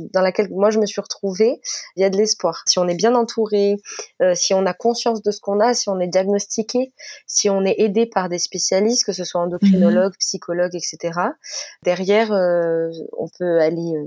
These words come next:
Speaker 1: mieux sur le plan physique, mais surtout sur le plan psychologique aussi.
Speaker 2: Hmm, hmm.
Speaker 1: Donc, euh,
Speaker 2: Ouais.
Speaker 1: donc voilà, moi, c'est mon cas. Et c'est pour ça, d'ailleurs, que je voulais, euh, en parler aussi,
Speaker 2: Oui.
Speaker 1: euh, à travers ce podcast, p-, pour dire que, euh,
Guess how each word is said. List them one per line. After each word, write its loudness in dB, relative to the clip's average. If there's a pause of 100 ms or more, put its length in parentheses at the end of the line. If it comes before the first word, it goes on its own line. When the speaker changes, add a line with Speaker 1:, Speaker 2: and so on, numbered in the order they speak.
(160)
Speaker 1:
mieux 4
sur -2
le 0
plan -6
physique, -4
mais -2
surtout -6
sur -2
le -2
plan -8
psychologique -4
aussi. 2
Speaker 2:
Hmm, 6 (140)
hmm. 4
Speaker 1:
Donc, 0
euh, 4
Speaker 2:
Ouais. 0 (600)
Speaker 1:
donc 0
voilà, 4
moi, 4
c'est 2
mon 0
cas. 2 (120)
Et -2
c'est 0
pour -6
ça, 4
d'ailleurs, 2
que -2
je -6
voulais, -2
euh, -4 (220)
en -6
parler 2
aussi, 0 (120)
Speaker 2:
Oui. 6
Speaker 1:
euh, 2 (160)
à -10
travers -6
ce -6
podcast, -2 (440)
p-, -20 (140)
pour -6
dire -2
que, -8
euh, -2